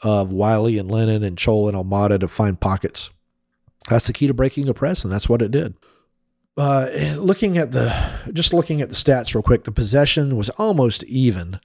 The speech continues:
Uh, Atlanta United created more chances. Passing accuracy, uh,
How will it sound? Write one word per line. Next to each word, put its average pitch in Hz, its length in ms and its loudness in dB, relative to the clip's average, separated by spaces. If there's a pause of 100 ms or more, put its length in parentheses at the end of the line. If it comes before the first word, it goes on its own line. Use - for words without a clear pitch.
(460)
Uh, 120 180 2
Atlanta 131 420 0
United 131 320 0
created 139 400 0
more 127 180 -2
chances. 120 800 0 (1040)
Passing 139 340 -2
accuracy, 127 720 0
uh, 104 140 -4